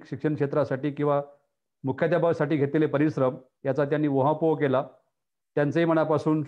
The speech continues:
मी आभार मानतो. डॉक्टर वसंत काळपांडे साहेबांच्या बरोबरच खऱ्या अर्थानं यशवंतराव चव्हाण प्रतिष्ठानमध्ये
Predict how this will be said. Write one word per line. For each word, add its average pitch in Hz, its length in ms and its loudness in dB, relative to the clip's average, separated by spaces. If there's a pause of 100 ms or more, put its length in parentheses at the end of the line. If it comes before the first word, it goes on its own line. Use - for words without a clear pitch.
(460)
मी 139 80 -2
आभार 147 220 2
मानतो. 156 540 0 (1700)
डॉक्टर 170 260 0
वसंत 175 360 2
काळपांडे 170 380 2
साहेबांच्या 165 540 2 (100)
बरोबरच 160 580 2 (100)
खऱ्या 156 160 2
अर्थानं 160 340 0 (720)
यशवंतराव 151 360 -2
चव्हाण 156 260 0
प्रतिष्ठानमध्ये 151 800 -2